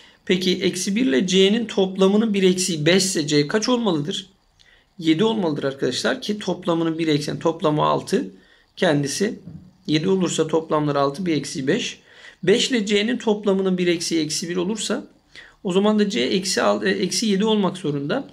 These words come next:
Çünkü toplamları eksi iki olur, bir eksiği eksi bir olur. E, ta-, tam tersi. Bir eksiği eksi üç oluyor. Oraya eksi beş diyeceğim. C eksi beş olursa beş ile eksi beş topla sıfır,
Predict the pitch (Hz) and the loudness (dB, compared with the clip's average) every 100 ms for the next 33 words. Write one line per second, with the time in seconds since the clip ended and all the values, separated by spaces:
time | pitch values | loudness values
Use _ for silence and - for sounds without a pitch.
0 | - - 196 170 185 - 190 185 185 170 | -20 -10 -4 -2 -4 -4 -6 -4 -2 0
1 | 165 170 175 156 - 196 190 - 147 147 | 0 0 -2 -4 -6 -6 -6 -6 -4 -2
2 | 226 202 170 - - 233 170 - 165 151 | -2 -2 -2 -2 -4 -6 -4 -6 -4 -2
3 | 131 - - _ - - - - 170 156 | -2 -6 -20 _ -20 -20 -20 -2 2 4
4 | 147 151 - 175 165 - 180 160 147 143 | 2 0 -2 0 0 0 -2 0 -2 -4
5 | - - - 190 160 147 - 214 151 - | -10 -16 -12 -8 -6 -6 -6 -6 -8 -10
6 | 160 151 151 214 165 170 175 - 185 151 | -8 -4 -2 -2 0 0 -2 -4 -4 -4
7 | 151 151 139 131 - - - - _ - | -4 -4 -6 -6 -20 -20 -20 -20 _ 0
8 | 190 202 175 151 185 196 190 165 143 - | 2 2 -2 -4 -2 -2 -2 -4 -6 -4
9 | 208 - - 175 190 190 156 151 185 226 | -6 -6 0 2 2 0 -4 -6 -6 -6
10 | - - 185 185 147 - 190 233 | -6 -4 -4 -4 -6 -6 -6 -8